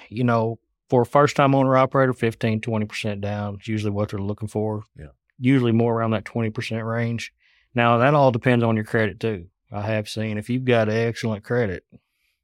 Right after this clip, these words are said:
Speaker 2: Less
Speaker 1: know,
Speaker 2: of a down
Speaker 1: might
Speaker 2: payment.
Speaker 1: be less of a down payment. It just depends on what finance company you go through.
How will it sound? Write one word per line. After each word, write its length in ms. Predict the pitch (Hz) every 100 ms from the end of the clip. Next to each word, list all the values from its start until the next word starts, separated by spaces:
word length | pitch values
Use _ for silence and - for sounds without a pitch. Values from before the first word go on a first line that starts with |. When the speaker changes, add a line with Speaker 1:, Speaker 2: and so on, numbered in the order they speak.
| _ _ _ _ _ _ 98 101
Speaker 2:
Less 180 | 107
Speaker 1:
know, 60 | 101
Speaker 2:
of 60 | 85
a 40 |
down 240 | 85 85 78
Speaker 1:
might 60 | 117
Speaker 2:
payment. 180 | 117
Speaker 1:
be 120 | 117 113
less 280 | 113 113
of 100 | 110 104
a 40 |
down 260 | 107 101 95
payment. 360 | 117 98 87
It 40 | 107
just 200 | 107 -
depends 360 | - 110 104
on 160 | 104 101
what 200 | 104 -
finance 380 | 117 110 95 -
company 340 | - 101 104
you 60 | 98
go 200 | 101 95
through. 300 | 107 98